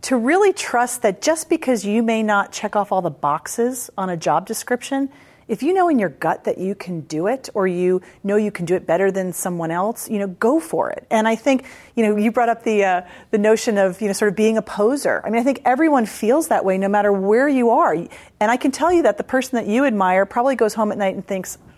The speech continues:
gosh, wait till they find out I really don't, you know, I don't have this mastered, because nobody does. So believe in yourself. Um, believe in serendipity.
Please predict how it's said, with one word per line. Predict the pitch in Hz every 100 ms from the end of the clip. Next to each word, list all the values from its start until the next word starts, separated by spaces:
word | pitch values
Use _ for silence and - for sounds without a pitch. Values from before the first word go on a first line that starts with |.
| _ _
gosh, | 202 185 -
wait | 185
till | -
they | 160
find | - 175 175
out | 160
I |
really | 151 254 165
don't, | 160 160 -
you | 208
know, | 147 -
I |
don't | 185 180
have | 202 180
this | 165
mastered, | 175 202 302 - 98 -
because | 196 208
nobody | 202 208 226 202 160
does. | 151 80 -
So | 202 - - - _
believe | 214 220 254 285
in | 294 262
yourself. | 226 - 208 190 190 - - - _ _
Um, | 190 175 180
believe | 185 220 247
in | 233
serendipity. | - 214 185 160 165 202 254 381